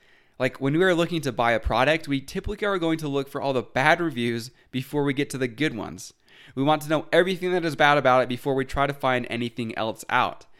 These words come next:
And maybe this is something that is just natural for us, and I think that's what we do when we try to find something out about other people, or in this case, other religious groups. So I love that he is suggesting to his followers essentially to put off the tendencies of a natural man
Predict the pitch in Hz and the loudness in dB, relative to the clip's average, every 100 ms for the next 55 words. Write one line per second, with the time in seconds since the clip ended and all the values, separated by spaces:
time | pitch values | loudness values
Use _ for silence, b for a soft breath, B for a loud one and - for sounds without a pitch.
0 | b b b b 131 139 139 160 196 190 | b b b b 0 2 2 2 2 0
1 | 180 - 156 156 143 131 131 131 - 117 | -2 -2 -2 -2 0 0 -2 -6 -6 0
2 | 117 139 160 151 147 147 156 - - 135 | 0 0 -2 -4 -2 -2 -4 -10 -6 -2
3 | 135 - 139 185 185 170 160 143 127 131 | -2 0 -2 -2 -4 -4 -4 -4 -2 0
4 | 135 135 135 135 123 127 127 127 123 120 | 0 -2 -4 -4 -4 -4 -4 -4 -8 -8
5 | 127 113 110 110 110 113 107 113 110 180 | -4 -4 -4 -2 -2 0 -2 -4 -6 -10
6 | 175 104 90 - b b b b 127 135 | -6 -6 -6 -10 b b b b -2 0
7 | 131 151 190 143 123 127 - - 120 139 | 0 -2 -4 -4 -4 -4 -8 -4 -2 0
8 | 139 135 127 120 - 156 - - - _ | 0 -2 -2 -6 -4 -4 -6 -12 -18 _
9 | b b b b b - 156 180 185 175 | b b b b b 0 2 2 0 0
10 | 180 - 127 156 151 160 147 135 - 151 | -2 -2 -2 -2 -2 -6 -4 -6 -2 0
11 | 147 147 135 - 196 190 175 143 - 175 | 2 0 -4 -8 -8 -4 -4 0 2 2
12 | - 151 139 135 143 147 143 143 143 135 | 2 -2 -4 -6 -6 -6 -6 -2 -2 -2
13 | 117 120 120 127 - 113 113 135 | -4 -4 -2 -2 -4 -4 -4 -4